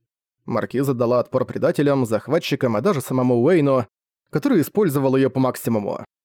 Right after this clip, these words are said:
Поэтому в девушке есть то, благодаря чему она способна найти достойный ответ мерзкому человеку перед собой. Зиновия глубоко вдохнула.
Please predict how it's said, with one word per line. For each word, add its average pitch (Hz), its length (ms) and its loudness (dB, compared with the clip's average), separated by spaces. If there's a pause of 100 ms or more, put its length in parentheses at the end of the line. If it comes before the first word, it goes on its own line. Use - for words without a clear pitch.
(480)
Поэтому 143 420 0
в 113 60 -6
девушке 139 420 -2
есть 139 220 0
то, 202 140 0
благодаря 139 380 0
чему 180 280 0
она 151 140 2
способна 143 480 -2
найти 131 240 0
достойный 131 480 0
ответ 185 300 -2
мерзкому 135 420 0
человеку 131 420 0
перед 113 220 -4
собой. 113 560 -2 (440)
Зиновия 113 580 0
глубоко 156 380 0
вдохнула. 110 720 -4